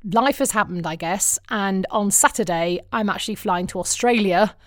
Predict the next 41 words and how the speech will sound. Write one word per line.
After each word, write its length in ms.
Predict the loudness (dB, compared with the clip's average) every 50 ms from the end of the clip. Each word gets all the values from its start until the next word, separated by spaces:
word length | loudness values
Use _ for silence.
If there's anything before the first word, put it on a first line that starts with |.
| -20 -20 -20 -20 -20 -20 _ _ _ -10
for 140 | -2 -2 -2
a 60 | -2
few 240 | 0 -2 -2 -2 -2
weeks. 540 | -2 -4 -6 -8 -2 2 4 4 4 2 -4 _ -4
Now, 260 | -2 2 2 2 2
my 200 | 4 6 6 8
lovely 280 | 8 6 4 4 2 2
mum, 340 | 4 4 4 4 2 0 -4
who 180 | -4 -2 -2
lives 240 | 0 0 -2 -2 -2
in 140 | -4 -4 -4
Perth, 520 | -2 -2 -2 -2 -2 -4 -8 -12 -18 -20 _ -10
was 240 | -6 -4 -4 -4 -2
diagnosed 540 | -2 -2 0 0 -2 -2 -2 -2 -2 -2 -4
with 100 | -4 -4
lung 200 | -2 -2 -2 -2
cancer 500 | -4 -6 -10 -8 -4 -4 -4 -4 -4 -10 -12 _ _ -16 -8
just 220 | -6 -6 -4 -4
a 60 | -6
few 260 | -6 -4 -4 -2 -2 0
weeks 280 | -2 -2 -4 -4 -8
after 220 | -8 -8 -6 -6 -6
we 120 | -4 -2
got 240 | -2 -2 -2 -2 -6
here. 260 | -10 -12 -12 -12 -14 -16 -20 -20 -20 -20 -20 -20 -20 -20 -20 -20 -20 -20 _ _ _ _ -2
And 100 | 4 4
it's 100 | 4 4
been 140 | 4 2 4
really 160 | 6 4 4
tough 400 | 6 6 6 6 6 4 -8 -10 -14 -10 -2
getting 420 | 0 0 2 4 4 4 4 4 4
settled 600 | 4 4 4 4 2 2 0 2 2 0 0 -2 -8 -4
whilst 300 | 4 6 6 6 6 4
also 260 | 2 2 2 2 2 4
worrying 320 | 4 4 4 4 2 0
so 220 | 2 2 2 4
much 280 | 4 2 0 -2 -4 -4
about 220 | -2 -2 -2 -2
how 180 | -2 -2 -2 -2
she's 320 | -2 -4 -4 -4 -6 -8
coping. 520 | -8 -6 -6 -6 -6 -6 -10 -12 -12 -12